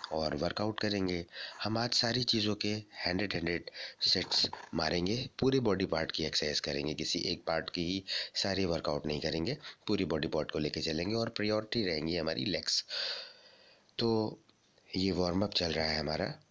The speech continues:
हमारा साथ देने के लिए हमारे साथ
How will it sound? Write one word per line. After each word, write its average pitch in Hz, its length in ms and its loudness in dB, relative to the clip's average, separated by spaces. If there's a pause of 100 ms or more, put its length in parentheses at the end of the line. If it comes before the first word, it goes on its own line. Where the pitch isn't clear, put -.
(2000)
हमारा 76 540 -2 (300)
साथ 85 260 2
देने 80 320 0
के 82 140 -2
लिए 71 380 -2 (420)
हमारे 76 360 -2
साथ 71 460 -2